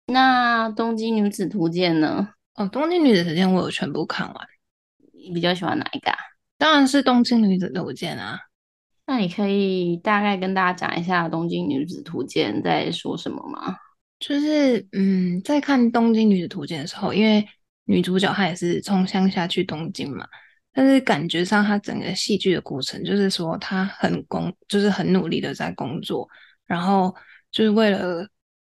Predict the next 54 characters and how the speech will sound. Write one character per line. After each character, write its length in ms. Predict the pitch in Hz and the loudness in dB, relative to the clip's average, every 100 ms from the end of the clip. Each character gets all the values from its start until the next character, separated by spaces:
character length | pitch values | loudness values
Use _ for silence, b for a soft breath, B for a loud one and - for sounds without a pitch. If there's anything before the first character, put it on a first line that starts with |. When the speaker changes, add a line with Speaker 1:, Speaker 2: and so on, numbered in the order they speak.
| _ | _
Speaker 2:
达 200 | - 180 | -2 0
到 200 | 190 220 | 2 4
一 80 | 196 | 4
个 260 | 190 165 - | 2 -2 -2
让 260 | 190 208 202 | 0 4 4
别 120 | 180 | 2
人 160 | - 185 | -2 -4
觉 160 | 185 | -2
得 120 | 147 - | -6 -2
，“哦， 80 | 220 | 0
我 120 | 208 | 0
是 160 | 160 208 | -2 2
一 40 | 202 | 2
个 120 | 190 | 2
女 180 | 180 180 | 0 -4
强 320 | - 185 175 | -8 -6 -6
人” 160 | 175 180 | -6 -6
的 140 | - | -4
那 180 | 180 185 | -4 -4
种 220 | 185 175 | -4 -8
感 260 | 165 220 202 | -8 -10 -6
觉， 240 | - - b b b _ - | -6 -8 b b b _ -2
所 140 | 226 | 2
以 80 | 214 | 4
她 180 | 196 202 | 4 2
就 100 | 196 | 2
是 240 | 202 190 | 2 0
超 280 | - - 247 | -2 0 2
级 220 | 220 190 | 4 2
超 200 | 180 208 | 2 2
级 120 | 190 | 2
认 160 | 185 196 | 4 2
真 120 | 190 180 | 2 0
努 80 | |
力 100 | 165 | 0
工 240 | 175 170 170 | -4 -4 -6
作， 180 | 185 - b b _ | -6 -10 b b _
然 140 | - 180 | -2 4
后 220 | 202 202 | 6 4
最 200 | 202 220 | 4 4
后 80 | 214 | 4
就 120 | 214 | 4
可 80 | 214 | 2
以 60 | 180 | 2
看 180 | 196 | 2
到 160 | 190 175 | 2 2
说， 180 | 180 175 | -2 -2
哦， 140 | 196 202 | 0 2
她 160 | 202 | 4
慢 140 | 196 196 | 4 6
慢 140 | 196 | 4
透 140 | 196 185 | 4 0
过 100 | 190 | -2
她 220 | 180 | -2